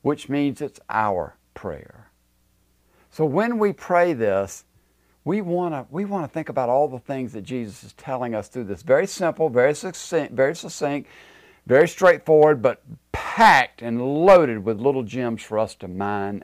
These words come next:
out. So, the Lord's Prayer, our prayer, "Your kingdom come." But before we get to that, let's come back. Here's how we started. Jesus said, "This then is how you should pray. Our Father in heaven,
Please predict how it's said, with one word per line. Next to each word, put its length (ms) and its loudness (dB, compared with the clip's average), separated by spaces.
out. 480 -8
So, 400 4
the 100 4
Lord's 360 8
Prayer, 500 6
our 240 8
prayer, 560 2
"Your 260 4
kingdom 460 -4
come." 540 -10
But 120 -2
before 380 -2
we 140 -2
get 300 0
to 120 -6
that, 400 -2
let's 240 2
come 260 0
back. 300 8
Here's 340 2
how 160 6
we 140 4
started. 600 2
Jesus 420 0
said, 280 4
"This 240 4
then 240 0
is 100 -2
how 160 0
you 200 0
should 260 -12
pray. 500 6
Our 240 8
Father 580 4
in 240 2
heaven, 580 0